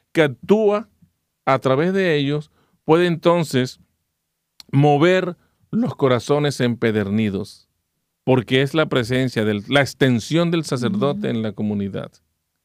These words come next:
Speaker 1: porque lleva la gracia de Dios.
Speaker 2: Ujú.
Speaker 1: Esa es la razón por la cual los legionarios, cuando van a hacer la entronización, representan a la iglesia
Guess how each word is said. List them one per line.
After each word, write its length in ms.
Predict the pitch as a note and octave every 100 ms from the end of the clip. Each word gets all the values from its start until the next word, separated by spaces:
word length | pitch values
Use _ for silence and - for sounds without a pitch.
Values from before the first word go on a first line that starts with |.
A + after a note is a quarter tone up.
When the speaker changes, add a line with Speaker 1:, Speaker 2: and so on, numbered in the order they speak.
| _ -
Speaker 1:
porque 300 | C3 B2 A#2
lleva 260 | A#2+ B2+
la 120 | B2+ A2+
gracia 400 | A2 A2 G#2+ G#2+
de 100 | G2+
Dios. 460 | B2 D3+ - - _ _ _ _ _ _ _ _ _
Speaker 2:
Ujú. 120 | A#3+ F#3
Speaker 1:
Esa 420 | D3+ C3+ C3 A#2+
es 340 | A#2+ B2+ - - _
la 200 | A#2 B2
razón 380 | A#2+ A#2 B2+ C3
por 140 | D3
la 100 | D3+
cual 380 | C#3+ A#2+ A#2 A#2+ _ _ _ -
los 840 | B2+ D#3 D3+ - - - - - _ _ _ _ _ _ _ _ _ _ -
legionarios, 720 | C3 D#3+ F3+ E3 C3+ B2 C3
cuando 280 | - A#2 A2+
van 140 | C3+
a 40 | D#3
hacer 200 | D3 D3+
la 80 | D3+
entronización, 800 | C#3 B2+ A#2 G#2 D3+ D#3+ F3 F#3+ _ _ _ _
representan 880 | - F#3 G3 D#3+ C3+ B2+ - D3 D#3 _
a 120 | B2+
la 120 | A#2+ A2+
iglesia 520 | G#2 F#2+ - F2